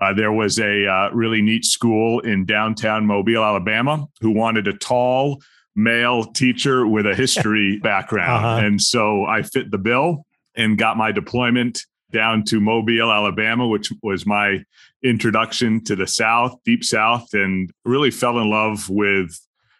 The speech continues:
Speaker 1: the warm weather and warm people, and ultimately looked for my next teaching opportunity in warmer climates, and Atlanta came calling, and, uh, was there at, at that school, uh, that you mentioned in the introduction, Holy Spirit Prep, for sixteen years,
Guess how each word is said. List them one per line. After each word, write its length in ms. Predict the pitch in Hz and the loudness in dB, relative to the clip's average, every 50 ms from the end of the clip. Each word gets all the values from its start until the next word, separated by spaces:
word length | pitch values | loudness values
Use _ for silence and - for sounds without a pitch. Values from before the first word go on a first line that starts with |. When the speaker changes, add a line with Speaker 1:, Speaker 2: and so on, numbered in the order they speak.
| _ _ - | _ _ -4
Speaker 1:
the 80 | 98 95 | 0 0
warm 280 | 98 107 113 113 110 107 | 2 2 0 0 0 0
weather 400 | 104 104 104 104 107 104 98 95 | 2 0 0 2 0 0 0 0
and 140 | 95 98 | 0 -2
warm 240 | 101 104 104 98 87 | -2 -2 -2 -2 -4
people, 600 | - - 117 113 - - 113 110 110 107 107 104 98 | -2 -2 -2 -2 -2 -2 -2 -2 0 0 0 0 0
and 320 | 90 90 90 90 85 82 - _ _ _ _ _ - | 0 -2 -2 -4 -6 -8 -12 _ _ _ _ _ -4
ultimately 880 | 127 131 139 135 143 131 123 120 107 107 113 117 113 107 107 113 117 - _ - | -2 -2 -2 0 0 0 2 2 0 0 0 2 2 2 2 0 -2 -6 _ -10
looked 360 | 131 120 110 120 117 120 - | -4 -2 -2 -2 -2 -4 -10
for 460 | - - 117 110 110 110 107 107 110 - | -8 -4 -2 -2 0 2 2 0 0 0
my 160 | 104 98 98 | -2 0 0
next 500 | 104 113 113 110 - - - - - - _ _ _ _ _ _ _ _ - | 0 0 0 0 -2 -4 -4 -4 -8 -16 _ _ _ _ _ _ _ _ -8
teaching 360 | - - 139 123 - 127 113 113 | 0 0 2 2 2 0 0 2
opportunity 1080 | 107 101 104 117 107 104 - 123 120 110 107 104 107 107 104 107 104 98 98 107 - - | 0 0 0 -2 -4 -2 -2 -2 -2 0 0 0 2 2 2 2 0 0 -4 -8 -12 -6
in 240 | - 143 143 143 135 | -4 -2 0 0 2
warmer 300 | 131 135 131 120 113 104 | 2 2 2 0 0 0
climates, 580 | - - 123 120 127 143 185 180 185 - - | 0 0 0 2 2 0 0 -2 -2 -2 0
and 220 | 113 104 98 107 104 | 0 2 0 0 0
Atlanta 480 | - 107 104 101 110 113 117 117 117 117 | -2 -2 0 0 0 0 2 0 0 -2
came 320 | - - 110 110 104 104 | -2 -2 -2 0 0 0
calling, 640 | 104 113 110 113 113 117 117 117 113 113 110 - - | 0 0 0 0 0 0 0 0 0 -2 -2 -4 -4
and, 400 | - 104 98 95 98 98 95 92 | -2 0 0 0 0 0 0 0
uh, 200 | 95 95 95 95 95 | 0 0 0 0 0
was 220 | 101 101 87 90 | 0 -2 0 0
there 260 | 107 107 110 107 104 | 0 0 2 2 2
at, 140 | 101 98 - - - 107 | 0 -2 -4 -6 -8 -6
at 140 | 101 98 | -6 -4
that 160 | - 101 95 - | -2 -4 -2 -2
school, 560 | - - - 113 104 104 107 104 101 104 - _ _ _ _ _ _ - | -4 -4 -2 0 0 0 0 0 -2 -4 -8 _ _ _ _ _ _ -6
uh, 100 | - 104 | -4 0
that 140 | 95 98 95 | 0 0 0
you 100 | 101 101 | 0 0
mentioned 380 | 101 104 107 104 - 113 101 101 | 0 0 0 -2 -2 -2 -2 -2
in 80 | 98 | -2
the 120 | 98 98 104 | -2 -2 -2
introduction, 520 | 98 - - 98 101 95 95 - - 107 | -4 -4 -4 -4 -4 -4 -4 -4 -6 -4
Holy 220 | 98 101 101 98 92 | -2 -2 -2 -2 -2
Spirit 360 | - - 107 95 95 95 - | -4 -4 -2 -2 -2 -4 -4
Prep, 260 | - 104 101 101 - | -4 -4 -4 -4 -4
for 160 | - 104 101 | -6 -6 -4
sixteen 520 | - - 113 - - - - 113 104 98 101 | -2 -2 -4 -4 -6 -6 -6 -4 -2 -2 0
years, 600 | 104 104 101 101 101 98 90 - - - - | 2 2 2 2 2 0 0 0 -2 -4 -4